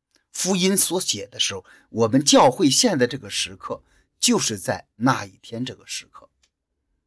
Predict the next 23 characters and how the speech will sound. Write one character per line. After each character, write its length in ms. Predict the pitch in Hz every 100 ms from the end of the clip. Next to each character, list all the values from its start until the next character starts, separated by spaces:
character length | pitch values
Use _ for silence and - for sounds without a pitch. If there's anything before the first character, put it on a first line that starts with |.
| _ _ _ _ _ _
那 100 | 220
么 100 | 247
这 220 | 254 294
个 160 | 131 117
日 200 | 135 165
子 140 | 120
属 220 | 113 - 101
于 80 | 135
什 340 | - - 92
么 120 | 107
样 180 | 147 180
的 80 | 110
日 240 | 98 107
子 140 | - -
呢？ 140 | _ _ _ _ _ _ _ _ _ _ _ _ _ _ _ _ _
咱 140 | 107
们 120 | 104 117
一 80 |
点 200 | - 92
一 40 | 104
点 160 | 107 -
来 80 |
看。 240 | - -